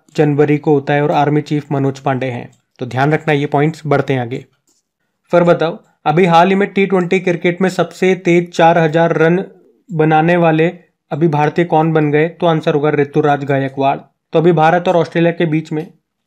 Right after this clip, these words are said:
रायपुर में जो शहीद वीर नारायण सिंह इंटरनेशनल स्टेडियम है,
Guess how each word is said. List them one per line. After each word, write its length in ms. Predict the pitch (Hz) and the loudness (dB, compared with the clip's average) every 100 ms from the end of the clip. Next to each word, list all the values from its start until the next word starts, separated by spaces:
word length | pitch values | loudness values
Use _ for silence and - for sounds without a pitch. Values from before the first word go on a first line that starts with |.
| - | -6
रायपुर 460 | 147 147 151 175 | 0 0 0 0
में 400 | 160 156 170 - | 0 0 -2 -8
जो 340 | 151 151 151 160 | -2 0 0 -2
शहीद 480 | - 170 143 190 180 | -4 -2 0 0 0
वीर 320 | 170 165 170 | 0 2 2
नारायण 560 | 175 160 147 151 160 170 | 0 0 2 2 2 0
सिंह 240 | 175 165 | -2 -2
इंटरनेशनल 640 | 151 151 156 151 - 160 151 | -2 -2 -2 -2 -2 0 0
स्टेडियम 540 | 143 - 143 147 147 | -2 -4 0 0 -2
है, 240 | 139 147 | -4 -12